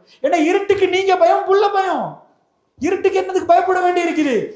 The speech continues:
So, இதுதான் மெயின் பாயிண்ட். நம்ம எப்படி அவங்க மைண்ட் செட் பண்றோமோ, அதுக்கேற்ப நடக்கும். இப்ப என்ன நடந்துச்சு சொல்லுங்க பாப்போம். எனக்கு சொல்லுங்க, இவங்க நடிக்கிற படத்துல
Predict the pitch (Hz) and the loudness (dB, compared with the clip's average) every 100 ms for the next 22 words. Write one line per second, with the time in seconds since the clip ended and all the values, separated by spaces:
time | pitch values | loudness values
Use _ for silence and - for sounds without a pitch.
0 | - - - 302 330 349 370 359 262 294 | -16 -12 -2 2 6 6 4 2 -2 -2
1 | 320 330 339 339 285 277 311 311 - 269 | 0 0 2 0 0 0 0 -2 -2 0
2 | 214 151 - _ _ _ _ 190 269 330 | 0 -6 -14 _ _ _ _ -2 -2 0
3 | 330 339 381 302 269 269 - 330 339 359 | 0 2 4 4 2 2 -4 -2 2 2
4 | 285 269 254 262 311 359 - 311 311 254 | 2 0 0 0 -2 -2 -4 -4 -2 -4
5 | 285 285 226 254 311 214 240 185 240 247 | 0 2 2 2 2 0 -4 0 -2 0
6 | 247 202 180 - _ _ _ _ _ - | -8 -10 -12 -16 _ _ _ _ _ -12
7 | 196 247 262 247 208 - - _ _ _ | -4 -2 0 0 -2 -8 -14 _ _ _
8 | _ _ _ _ _ _ - - 247 233 | _ _ _ _ _ _ -6 2 2 4
9 | 202 139 - - _ _ _ _ _ 240 | 0 -2 -10 -16 _ _ _ _ _ 0
10 | 277 - 277 269 254 240 262 269 240 233 | 0 0 0 2 2 0 0 0 -2 -4
11 | 226 247 311 269 214 196 160 233 202 190 | -2 -4 -2 -2 0 -2 0 -2 0 2
12 | 214 | 0